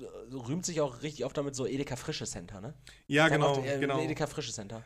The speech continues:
Speaker 2: Und dann halt die größeren Centern, äh, Centers, Zentren, größeren Einkaufsläden, von Marktkauf zum Beispiel, äh, die sind ja schon sehr, ja, weiß nicht, ob höherpreisig unbedingt, aber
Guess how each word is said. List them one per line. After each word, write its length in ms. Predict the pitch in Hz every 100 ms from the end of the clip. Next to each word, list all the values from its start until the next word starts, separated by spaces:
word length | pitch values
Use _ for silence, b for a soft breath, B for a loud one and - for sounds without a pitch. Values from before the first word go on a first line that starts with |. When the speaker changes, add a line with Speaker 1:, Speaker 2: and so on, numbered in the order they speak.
| -
Speaker 2:
Und 120 | 143
dann 260 | 156 160 156
halt 220 | 151 151
die 180 | 147 143
größeren 460 | 151 160 151 147
Centern, 560 | - 156 165 170 156 151
äh, 240 | 143 139
Centers, 1300 | - 156 160 160 156 - 147 147 151 151 - - -
Zentren, 760 | 139 151 151 139 147 147 - 139
größeren 420 | 147 165 160 160
Einkaufsläden, 600 | 147 147 143 - 143 139
von 160 | 143 135
Marktkauf 560 | 135 151 - 160 151 151
zum 160 | 147
Beispiel, 500 | 139 139 - 143 139 B B B B -
äh, 300 | 131 131 135
die 80 | 127
sind 180 | 135 147
ja 140 | 135
schon 400 | - 135 139 131
sehr, 500 | 131 127 127 123 - B B B _ _ _ _ _ _ _ _ -
ja, 560 | 127 120 113 113 117 -
weiß 220 | 127 -
nicht, 160 | 123 123
ob 180 | -
höherpreisig 680 | 131 147 147 147 147 139 131
unbedingt, 720 | 151 147 151 143 143 139 - -
aber 480 | 131 131 127 127